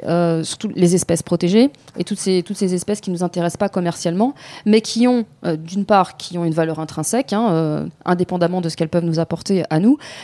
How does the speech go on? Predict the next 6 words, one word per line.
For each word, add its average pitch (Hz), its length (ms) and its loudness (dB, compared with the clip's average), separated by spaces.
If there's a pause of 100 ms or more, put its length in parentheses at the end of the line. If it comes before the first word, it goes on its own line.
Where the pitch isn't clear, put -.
mais 254 220 8
qui, 262 260 0
en 180 140 2
plus, - 380 6 (180)
sont - 240 2
fondamentales 214 800 4